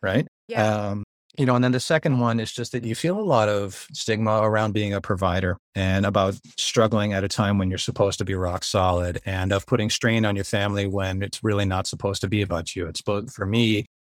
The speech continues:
Speaker 1: was supposed to be about my wife and kids. And there were times where I had to,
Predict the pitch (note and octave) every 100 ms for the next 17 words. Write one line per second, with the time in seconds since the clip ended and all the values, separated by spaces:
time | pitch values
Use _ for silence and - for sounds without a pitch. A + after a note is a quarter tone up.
0 | _ A#2 - G#2 - G2+ G2 F#2+ F#2+ F#2+
1 | F#2 F2+ F2 F#2+ - G2+ F#2+ - F2+ F#2
2 | G2+ G2+ G2+ - G#2 G2+ G#2 G2+ G2 G2
3 | G2+ G2+ F#2 G2+ G2+ - G2 F#2 F#2